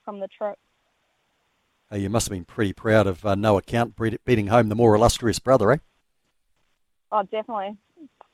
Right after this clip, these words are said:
Speaker 1: I can
Speaker 2: <laughs>
Speaker 1: finally
Speaker 2: Is he a,
Speaker 1: hand
Speaker 2: is
Speaker 1: over
Speaker 2: it
Speaker 1: my brother.
Speaker 2: <laughs> Yes. Is he a favourite of yours, No Account?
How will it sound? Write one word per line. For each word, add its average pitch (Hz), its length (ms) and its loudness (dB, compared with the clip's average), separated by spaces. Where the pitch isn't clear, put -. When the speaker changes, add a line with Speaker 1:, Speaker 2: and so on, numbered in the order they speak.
Speaker 1:
I 208 80 -8
can 202 160 -10
Speaker 2:
<laughs> 190 60 -4
Speaker 1:
finally 220 320 -2
Speaker 2:
Is 147 100 4
he 156 120 10
a, 151 100 10
Speaker 1:
hand - 40 2
Speaker 2:
is - 120 6
Speaker 1:
over - 100 2
Speaker 2:
it - 40 -12
Speaker 1:
my 208 120 -2
brother. 214 440 -4
Speaker 2:
<laughs> 160 160 4
Yes. 156 300 8
Is 139 120 0
he 190 120 6
a 156 40 8
favourite 165 340 2
of 131 80 -2
yours, 139 220 2
No 139 160 2
Account? 147 280 -4